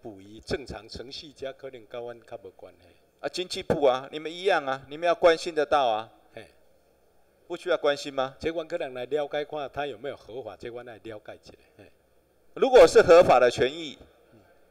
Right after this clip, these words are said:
Speaker 2: 那你们应该要好好保护他。
Speaker 1: 是，是。
Speaker 2: 啊，发生这个事情，其实也不是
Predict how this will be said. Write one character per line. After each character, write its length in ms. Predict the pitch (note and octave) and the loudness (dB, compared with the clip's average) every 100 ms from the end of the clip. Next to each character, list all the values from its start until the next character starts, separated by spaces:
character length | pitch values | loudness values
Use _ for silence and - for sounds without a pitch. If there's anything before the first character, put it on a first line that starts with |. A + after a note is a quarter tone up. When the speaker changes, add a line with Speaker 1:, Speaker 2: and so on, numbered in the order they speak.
| _ _ _ _ | _ _ _ _
Speaker 2:
那 140 | F3 F#3 | 0 0
你 160 | C3+ | 0
们 140 | C3 D#3 | -10 -8
应 100 | D#3+ | 2
该 100 | E3 | 4
要 140 | D3 | 4
好 160 | C3 C3 | 4 2
好 120 | B2 | 2
保 220 | - F#2 | 0 -4
护 140 | A#2+ | -4
他。 340 | A#2 A2+ A2 A#2 | -4 -2 -2 -6
Speaker 1:
是， 300 | - - A2 - | -12 -14 -14 -20
是。 260 | - - - _ _ _ _ _ _ _ _ _ _ _ _ _ _ - | -20 -20 -20 _ _ _ _ _ _ _ _ _ _ _ _ _ _ -6
Speaker 2:
啊， 80 | |
发 220 | C#3+ G#3 G3+ | 4 6 6
生 180 | A3+ | 4
这 60 | A3 | 4
个 140 | F#3 D#3 | 6 6
事 160 | G3+ | 4
情， 220 | D3+ B2+ A2 | -4 -6 -8
其 180 | - | -8
实 160 | D3+ D#3 | -8 0
也 120 | C#3+ | 0
不 160 | A#2+ C#3+ | 0 -6
是 340 | - D#3+ A#2 | -10 -12 -12